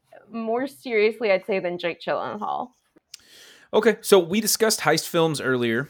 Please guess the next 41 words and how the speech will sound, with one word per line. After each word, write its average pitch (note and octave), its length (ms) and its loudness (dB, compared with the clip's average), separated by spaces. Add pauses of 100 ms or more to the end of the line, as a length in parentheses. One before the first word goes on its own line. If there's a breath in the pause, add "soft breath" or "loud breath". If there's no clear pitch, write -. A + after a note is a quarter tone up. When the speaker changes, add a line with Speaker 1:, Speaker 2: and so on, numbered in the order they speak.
(120)
Speaker 2:
but C#3+ 320 2
I D3+ 320 6
would F#3 160 0
wager D3 680 2
that B2+ 280 -2
this C#3 240 2
is C#3 280 0
the B2 120 -4
first, - 440 0
if C#3 240 0
only, C#3 560 2
<laughs> C#3+ 180 -6
heist C#3 280 0
film C3 280 0
that B2 160 0
uses B2 380 -2
surfing A2+ 640 -2
as G#2 240 -8
a G#2+ 40 -6
catalyst. F#2+ 640 -6 (480 loud breath)
What D3 300 2
is A#3 160 0
the G#3+ 120 6
role D3+ 580 4 (180)
of B2 200 -2
surfing B2+ 600 0
in G2+ 100 -10
the G2 60 -8
film, G#2 400 -6
and A#2+ 100 -8
how E3 220 2
does G3 160 2
it - 100 -10
connect D3 520 -4
to B2+ 100 -10
the C3 80 -2
broader A#2 420 2
themes G#2+ 380 -8
of G2+ 120 -10
the A2+ 60 -6
movie? D#3+ 360 -10